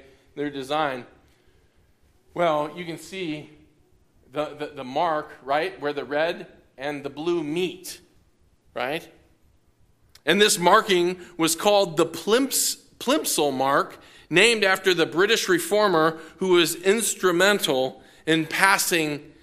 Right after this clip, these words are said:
this law. So the Plimsoll mark is right at that point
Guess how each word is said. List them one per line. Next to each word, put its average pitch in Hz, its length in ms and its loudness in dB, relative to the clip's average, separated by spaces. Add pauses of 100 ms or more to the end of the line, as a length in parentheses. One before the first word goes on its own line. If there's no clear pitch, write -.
(140)
this 160 260 0
law. 165 300 4
So 170 140 -8
the 165 120 -2
Plimsoll 226 560 -4
mark 190 320 -2
is 151 160 -8
right 233 380 -4 (340)
at 240 220 -2
that 220 220 -2
point 214 320 -4